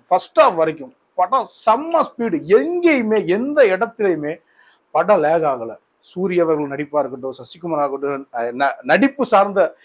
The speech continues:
எல்லாருடைய திறமையும் அங்கே உண்மையிலேயே ரொம்ப அழகா வெளிப்பட்டு இருந்துச்சு. அது மட்டும் இல்ல, கேமராவா இருக்கட்டும், மியூசிக், அதை விட ஒரு காட்சி வந்து இயக்குனர் வந்து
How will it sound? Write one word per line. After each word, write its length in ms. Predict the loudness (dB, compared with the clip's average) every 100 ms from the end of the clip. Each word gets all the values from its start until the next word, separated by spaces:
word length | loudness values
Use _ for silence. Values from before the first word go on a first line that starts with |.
| -10 -2
எல்லாருடைய 520 | 4 6 8 6 4
திறமையும் 400 | 2 2 0 -2
அங்கே 120 | -2
உண்மையிலேயே 800 | -2 -2 2 4 4 2 2 0
ரொம்ப 380 | -4 -8 -2 0
அழகா 340 | 2 0 -2
வெளிப்பட்டு 440 | -2 -6 -8 -14
இருந்துச்சு. 320 | -14 -18 -8 -8 -10 _ -20 -2
அது 220 | 0 2
மட்டும் 320 | 0 0 -2
இல்ல, 320 | 0 2 2 2
கேமராவா 440 | 0 2 0 -2
இருக்கட்டும், 480 | -2 -6 -10 -10 -8
மியூசிக், 580 | -2 2 2 2 -2 -2
அதை 340 | 0 2 4
விட 260 | 4 2 0
ஒரு 200 | -2 -2
காட்சி 440 | 4 4 4 -2
வந்து 340 | 0 0 -4 -2
இயக்குனர் 400 | 0 2 0 0
வந்து 440 | -2 0 -2 -2